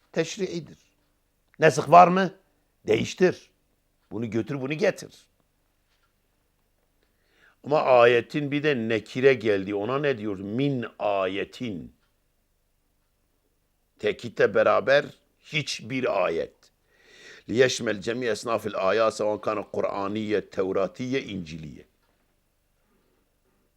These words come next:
Var, var, var. Tevrat da nasıl kabul eder? İncil de.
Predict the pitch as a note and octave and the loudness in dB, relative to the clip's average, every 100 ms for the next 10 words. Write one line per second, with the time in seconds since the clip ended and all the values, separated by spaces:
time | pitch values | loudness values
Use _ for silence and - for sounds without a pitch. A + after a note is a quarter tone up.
0 | _ _ _ _ _ _ A#2 B2 D3 D3+ | _ _ _ _ _ _ 2 6 6 6
1 | E3 E3+ - _ _ _ _ _ _ _ | 4 -2 -4 _ _ _ _ _ _ _
2 | _ _ _ _ _ _ _ - G#2 A#2 | _ _ _ _ _ _ _ 0 4 4
3 | B2+ B2+ A#2 A2 - - A2 G#2 G#2+ G2 | 4 0 -2 -4 -8 -2 0 0 -2 0
4 | G#2+ A2 - _ _ _ _ _ _ _ | 0 0 -6 _ _ _ _ _ _ _
5 | A2 A2+ G2 A#2 G2+ G#2+ G#2+ A#2 | -4 -4 -2 -4 0 2 2 0